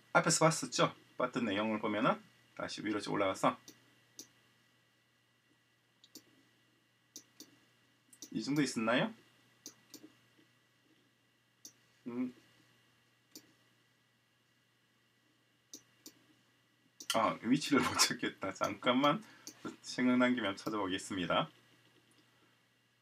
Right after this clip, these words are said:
여기 있죠? 여기 있는 것이 결합 재무제표입니다. 가지의 내용들은 나무에, 나무의 내용은 그루트기에, 그루트기는 다시 수풀로 온누리로 이렇게 연결되는 거죠.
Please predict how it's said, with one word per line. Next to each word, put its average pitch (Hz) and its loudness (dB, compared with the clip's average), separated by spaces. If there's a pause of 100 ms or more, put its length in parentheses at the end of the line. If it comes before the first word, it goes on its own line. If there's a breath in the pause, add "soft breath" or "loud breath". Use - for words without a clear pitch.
(1120)
여기 110 -4
있죠? 143 0 (240)
여기 98 -4
있는 90 -2
것이 92 -6
결합 123 0
재무제표입니다. - -8 (600 loud breath)
가지의 170 10
내용들은 120 4
나무에, 98 2 (220)
나무의 139 6
내용은 131 2
그루트기에, 95 -4 (280 loud breath)
그루트기는 147 4
다시 156 4
수풀로 - 2
온누리로 110 2
이렇게 90 -8
연결되는 80 -6
거죠. - -18